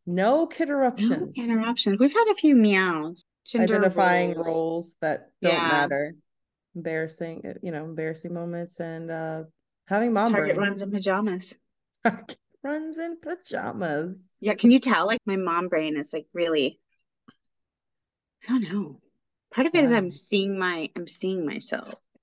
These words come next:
Speaker 2: And wow.
Speaker 1: I think you're
Speaker 2: Note to
Speaker 1: gorgeous.
Speaker 2: self. Oh, thanks. Uh, note to self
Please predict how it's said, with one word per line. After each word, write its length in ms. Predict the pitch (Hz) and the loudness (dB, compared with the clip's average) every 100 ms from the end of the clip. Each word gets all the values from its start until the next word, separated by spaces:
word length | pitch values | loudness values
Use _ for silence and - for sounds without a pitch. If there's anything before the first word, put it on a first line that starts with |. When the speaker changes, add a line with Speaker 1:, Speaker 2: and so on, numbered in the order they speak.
| _ _ _ _ _ _ _ _ _ _ _ _ | _ _ _ _ _ _ _ _ _ _ _ _
Speaker 2:
And 140 | - 139 | -20 -18
wow. 180 | - - - - - _ - - - _ _ _ - 427 427 453 480 494 508 _ _ _ _ _ _ _ _ _ _ - - _ _ _ _ _ _ _ _ _ _ _ _ _ _ _ | -4 -2 -2 -6 -16 _ -14 -14 -18 _ _ _ -20 -18 -14 -14 -16 -20 -20 _ _ _ _ _ _ _ _ _ _ -20 -20 _ _ _ _ _ _ _ _ _ _ _ _ _ _ _
Speaker 1:
I 80 | 208 | -2
think 180 | 208 214 | 0 2
you're 80 | 170 | 2
Speaker 2:
Note 100 | 196 | 4
to 180 | 175 151 | 6 6
Speaker 1:
gorgeous. 100 | - | 4
Speaker 2:
self. 300 | 139 180 - _ _ _ _ _ - | 2 2 -2 _ _ _ _ _ -6
Oh, 100 | 240 - | -6 -6
thanks. 220 | 185 - _ _ - - - - - - _ | -12 -14 _ _ -20 -16 -14 -12 -14 -16 _
Uh, 240 | 208 196 214 | -4 -4 2
note 340 | 214 233 269 | 6 6 6
to 160 | - 240 | 4 2
self 400 | - 226 233 220 | 2 0 2 0